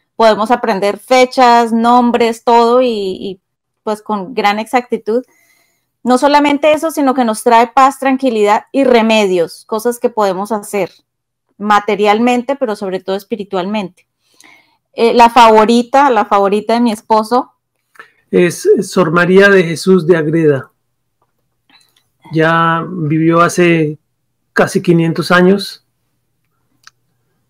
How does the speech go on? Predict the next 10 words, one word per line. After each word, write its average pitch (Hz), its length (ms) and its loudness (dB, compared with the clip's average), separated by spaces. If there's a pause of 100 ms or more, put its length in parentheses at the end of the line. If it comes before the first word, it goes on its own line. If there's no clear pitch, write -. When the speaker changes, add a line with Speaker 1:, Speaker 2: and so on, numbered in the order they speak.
Speaker 2:
Nosotros 185 420 4
la, 175 340 6
la 156 200 2
llamamos 160 640 2
la 175 100 2
secretaria 175 560 4
de 185 80 8
la 160 120 6
Virgen 156 360 4
porque 143 540 0